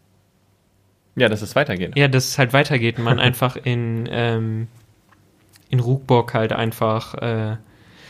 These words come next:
Speaker 2: ja, wieder die Runden drehen kann und im Uhrwerk was letz-,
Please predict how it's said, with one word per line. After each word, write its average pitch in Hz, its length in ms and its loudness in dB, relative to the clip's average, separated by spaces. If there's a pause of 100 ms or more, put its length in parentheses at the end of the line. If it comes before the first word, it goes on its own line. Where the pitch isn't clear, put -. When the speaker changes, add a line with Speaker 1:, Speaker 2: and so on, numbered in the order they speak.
(300)
Speaker 2:
ja, 123 260 2
wieder 127 200 2
die 123 120 4
Runden 143 360 2
drehen 127 280 4
kann 120 480 0
und 117 400 -2
im 123 320 0
Uhrwerk 123 520 2
was - 160 -6
letz-, 117 300 -6